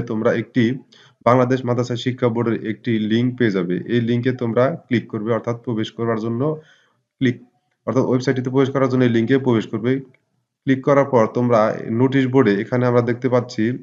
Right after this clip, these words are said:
দুই হাজার পঁচিশ সালে দাখিল পরীক্ষায় ফর্ম পূরণের অনলাইনে সময় বৃদ্ধিকরণ প্রসঙ্গে এই নোটিশটিতে বা এই লিংকে তোমরা প্রবেশ করবে,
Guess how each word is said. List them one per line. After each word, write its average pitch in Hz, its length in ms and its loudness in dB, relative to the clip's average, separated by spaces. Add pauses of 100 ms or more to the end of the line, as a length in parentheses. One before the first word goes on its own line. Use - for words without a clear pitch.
দুই 110 160 -2
হাজার 120 280 0
পঁচিশ 123 380 -2
সালে 117 240 -4
দাখিল 110 360 0 (100)
পরীক্ষায় 113 540 0 (360)
ফর্ম 123 320 4
পূরণের 107 420 0 (140)
অনলাইনে 127 580 2 (100)
সময় 120 420 -2
বৃদ্ধিকরণ 117 600 -2
প্রসঙ্গে 101 420 -6 (200)
এই 123 100 2 (180)
নোটিশটিতে 113 600 -4
বা 107 220 0
এই 110 140 -4
লিংকে 113 300 -2
তোমরা 113 260 -2 (100)
প্রবেশ 104 280 -2
করবে, 120 300 -4